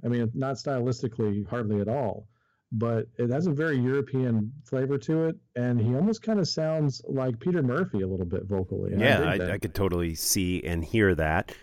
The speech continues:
Speaker 2: uh, among a lot of other artists that are, that are, uh, in the mix here. And,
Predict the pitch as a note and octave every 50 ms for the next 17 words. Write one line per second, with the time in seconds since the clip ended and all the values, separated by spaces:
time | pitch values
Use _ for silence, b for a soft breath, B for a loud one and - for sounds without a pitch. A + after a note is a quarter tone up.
0 | B B B B - F#2 F#2+ - G#2 G#2+ G#2+ A2+ A#2+ C3 C3+ B2 A2+ G#2 G#2 G#2+
1 | A2 G#2 F#2 A2 A2+ G#2 E2+ D#2 D2 C#2 B1+ B1 B1+ - - - F2 F2+ F2+ D#2+
2 | E2 D#2 C#2+ D2 D2+ - - F2+ F2 E2+ E2 D2+ D#2+ D#2+ D2+ D2 - - - E2+
3 | F#2 F2 D#2+ C2+ A#1+ - - G2+ G2 F#2+ F#2 F2+ F2 E2+ F2 F#2+ F2+ - - -
4 | - - F#2 E2+ E2 E2 E2+ F#2 - - F2+ F#2 F#2 F2+ F2 E2+ -